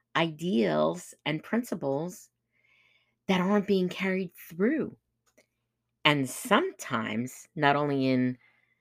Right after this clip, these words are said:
education, as I'm referencing here, but also in business, it's leadership that kind of ruins that because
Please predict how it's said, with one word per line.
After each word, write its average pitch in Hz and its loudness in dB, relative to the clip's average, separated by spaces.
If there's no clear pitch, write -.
education, 135 2
as 127 -4
I'm 131 2
referencing 127 0
here, 185 0
but 147 -4
also 131 0
in 123 -2
business, 160 -4
it's 190 6
leadership 214 2
that 202 2
kind 233 2
of 202 0
ruins 349 0
that - -2
because 202 2